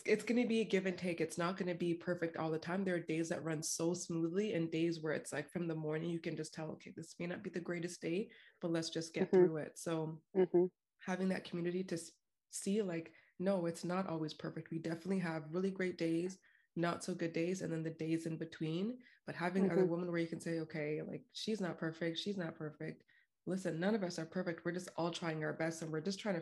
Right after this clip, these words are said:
Speaker 1: figure it out as we
Speaker 2: Mm-hmm.
Speaker 1: go," even though there are a ton of parenting books. Um, it's kind of what we're going through as a woman, as a mother
Speaker 2: Mm-hmm.
Speaker 1: in that role. So,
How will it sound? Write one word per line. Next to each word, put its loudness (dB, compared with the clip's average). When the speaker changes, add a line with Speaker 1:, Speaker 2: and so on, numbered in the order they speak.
Speaker 1:
figure 2
it 0
out -2
as 0
we 6
Speaker 2:
Mm-hmm. 2
Speaker 1:
go," 2
even 0
though 0
there 0
are 0
a -8
ton 2
of 0
parenting -2
books. -4
Um, -2
it's 0
kind 2
of 2
what 2
we're 2
going 2
through 0
as 2
a -2
woman, 0
as 0
a -2
mother 4
Speaker 2:
Mm-hmm. 6
Speaker 1:
in 0
that -4
role. -2
So, -2